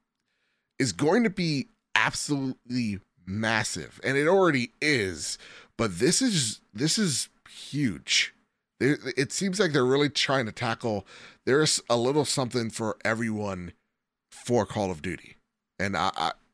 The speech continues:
I'm digging it. This, this looks, this looks impressive. So I'm, I'm all in, and, uh,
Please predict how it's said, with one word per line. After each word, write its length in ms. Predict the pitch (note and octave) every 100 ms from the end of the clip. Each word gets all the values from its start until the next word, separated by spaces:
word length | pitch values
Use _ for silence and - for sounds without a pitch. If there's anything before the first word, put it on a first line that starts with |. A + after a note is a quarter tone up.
| _ C3
I'm 180 | D#3
digging 280 | C3+ C#3 G#2+
it. 140 | E2+ D#2
This, 220 | B2+ -
this 260 | - C3+ -
looks, 520 | D#3 B2+ - - - - _ _ _ _
this 240 | C#3 D#3 -
looks 500 | B2 C3+ B2+ - - -
impressive. 720 | A2+ - A2 D#2+ - - - _ _ _ -
So 320 | - G#2 F#2+ -
I'm, 220 | B2+ D3+ -
I'm 240 | C#3+ D3+ -
all 240 | C#3+ D3+
in, 360 | C#3 A#2 D#3+ F#3 - - - A#2
and, 260 | B2 G#2+
uh, 180 | A#2+ A2+